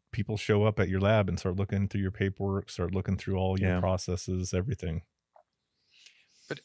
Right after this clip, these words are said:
Speaker 3: how,
Speaker 2: Yeah.
Speaker 3: how do you de-, how do you defend it, right? When you write these standards, when you say, "Oh, hey,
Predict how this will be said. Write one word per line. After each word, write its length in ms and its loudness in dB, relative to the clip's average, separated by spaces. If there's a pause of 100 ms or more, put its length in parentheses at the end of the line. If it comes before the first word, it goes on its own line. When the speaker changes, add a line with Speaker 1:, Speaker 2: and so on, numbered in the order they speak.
Speaker 3:
how, 340 0
Speaker 2:
Yeah. 60 0
Speaker 3:
how 100 6
do 60 -2
you 140 -4
de-, 200 -4 (120)
how 140 0
do 80 -2
you 120 -2
defend 520 0
it, 120 -6 (380)
right? 340 -2 (360)
When 440 -2
you 140 -8
write 300 2
these 220 -2
standards, 680 0
when 120 -4
you 100 -6
say, 320 2
"Oh, 60 2
hey, 420 -2